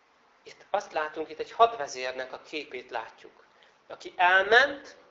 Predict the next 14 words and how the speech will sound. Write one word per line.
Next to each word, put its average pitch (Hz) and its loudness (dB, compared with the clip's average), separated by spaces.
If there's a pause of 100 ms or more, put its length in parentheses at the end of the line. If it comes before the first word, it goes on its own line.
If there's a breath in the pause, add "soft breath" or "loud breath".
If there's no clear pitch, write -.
(1500)
győzedelmeskedett, 190 -4 (720)
legyőzte 160 -2
az 135 -6
ellenséget, 196 -8
elfoglalta 143 -2
a, - -12 (640)
a - -20
földet, 190 -10 (1120)
és - -20
viszi 214 -10
magával 147 2 (1800)
a 117 -20
zsákmányt. 131 -14 (1080)
És - -10